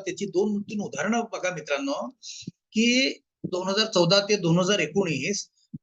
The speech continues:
संजय राऊत, उद्धव ठाकरे काय वाटेल ते बकवास करत असत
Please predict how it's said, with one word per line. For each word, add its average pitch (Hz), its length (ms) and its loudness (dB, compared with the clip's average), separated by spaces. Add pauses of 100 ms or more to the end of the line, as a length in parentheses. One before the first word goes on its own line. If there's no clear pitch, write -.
संजय 165 420 0
राऊत, 208 340 2
उद्धव 170 320 0
ठाकरे 196 440 -2
काय 196 400 -10
वाटेल 226 360 -4
ते 254 60 2
बकवास 196 400 -2
करत 180 240 0
असत - 280 -4